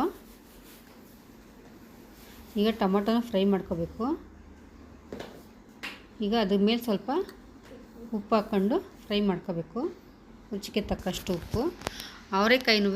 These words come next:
ಬೇಯಿಸಿ ಇಟ್ಕೊಂಡಿದ್ದೀನಿ, ಮತ್ತೆ ಒಂದು ಸತಿ ಎಣ್ಣೆಯಲ್ಲಿ ಫ್ರೈ ಮಾಡ್ಕೊಳ್ಳೋಣ. ಈಗ ಅದಕ್ಕೆ ನಾವು ರವೆಗೆ ಎಷ್ಟು ನೀರು ಬೇಕೋ ಅಷ್ಟು ನೀರು ಹಾಕ್ಕೊಂಡು ಕುದಿಯೋದಕ್ಕೆ ಬಿಡೋಣ. ನೋಡಿ, ಇವಾಗ ರ-, ನೀರು ಕುದೀತಿದೆ. ಈಗ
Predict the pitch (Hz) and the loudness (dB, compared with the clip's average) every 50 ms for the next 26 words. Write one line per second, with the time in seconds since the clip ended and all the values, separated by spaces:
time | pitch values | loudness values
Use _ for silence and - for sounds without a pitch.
0 | 233 302 392 - - - - - - - - - - - - - - 190 196 214 | 2 0 0 -2 -8 -16 -20 -20 -20 -20 -20 -20 -20 -20 -16 -10 -2 2 4 4
1 | 247 240 - 233 - - 214 196 190 220 269 294 254 190 175 - - 233 208 202 | 4 4 2 0 0 2 0 2 2 2 2 4 2 2 2 0 -2 -2 -2 -2
2 | 190 - 247 226 190 180 196 202 196 240 262 262 - 196 190 190 196 180 165 165 | -4 -2 0 0 2 2 2 2 2 0 -2 -2 0 0 0 2 0 -2 -4 -4
3 | - 180 170 170 170 196 269 349 - - - - - - - - - - - - | -6 -6 -4 -2 -2 0 -2 -2 -4 -6 -16 -20 -20 -20 -20 -20 -20 -20 -20 -20
4 | - - - 196 185 247 285 359 - - - 185 180 185 - - 277 330 359 - | -18 -8 -8 -6 -4 -2 -2 -2 -2 -2 -4 -4 -4 -4 -4 -4 -4 -4 -4 -6
5 | - - - 214 202 202 220 285 330 - - - - - - 190 175 196 226 226 | -12 -10 -4 -2 0 0 0 -2 -6 -10 -16 -20 -20 -6 -4 -2 0 0 2 2
6 | 240 220 196 196 - - - - 277 330 349 349 - 208 214 220 220 214 190 196 | 4 4 2 2 -2 -6 -4 -2 0 0 0 0 0 0 0 0 0 0 -2 -4
7 | 196 - 294 302 180 180 - - - 240 285 240 202 202 196 190 180 - 190 175 | -4 -2 -4 -2 -2 -4 -4 -8 -8 -6 -2 0 2 2 2 0 -2 -2 -2 -2
8 | 180 196 285 370 403 - - - - - - - - - - - - - - - | 0 0 0 -2 -4 -6 -10 -14 -14 -16 -16 -18 -18 -20 -20 -20 -20 -20 -20 -14
9 | - - 226 214 233 214 220 196 190 185 190 180 185 180 180 202 262 359 359 - | -4 0 4 4 6 6 4 0 2 2 2 4 4 4 4 4 2 0 -2 -4
10 | - - - - - - - - - - - - - - - - - - 202 185 | -12 -20 -20 -20 -20 -20 -20 -20 -20 -20 -20 -20 -20 -20 -20 -20 -16 -6 -4 -2
11 | 185 254 302 320 285 202 185 190 262 269 226 196 185 180 180 175 175 185 202 214 | -2 0 0 0 2 2 0 0 0 0 2 2 2 2 2 2 2 2 2 2
12 | 202 208 208 180 185 190 208 185 156 175 214 277 359 - - - - - - - | 2 0 -2 -2 0 0 -2 -2 0 0 0 0 -2 -4 -8 -16 -20 -20 -20 -20
13 | - - - - - - - - - - - - - - - - - - - - | -20 -20 -20 -20 -20 -20 -20 -20 -20 -20 -20 -20 -20 -20 -20 -20 -20 -20 -20 -20
14 | - - - - - - - - - - - - - - - - 208 202 | -20 -20 -20 -20 -20 -20 -20 -20 -20 -20 -20 -20 -20 -20 -10 -2 0 2